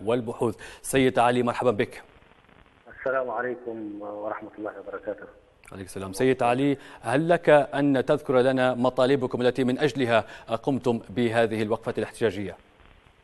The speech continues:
Speaker 2: آه، في البداية أقول الحمد لله والصلاة والسلام على رسول الله،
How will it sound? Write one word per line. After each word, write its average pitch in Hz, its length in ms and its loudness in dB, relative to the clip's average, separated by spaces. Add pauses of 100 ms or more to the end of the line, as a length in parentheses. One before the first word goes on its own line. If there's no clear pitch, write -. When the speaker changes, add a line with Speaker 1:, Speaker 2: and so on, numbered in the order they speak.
(440)
Speaker 2:
آه، 107 540 -4
في 123 60 -6
البداية 113 380 -4
أقول 110 300 -8
الحمد 104 300 -8
لله 101 360 -8
والصلاة 98 400 -10
والسلام 95 420 -12
على 90 240 -10
رسول 92 360 -12
الله، 120 240 -4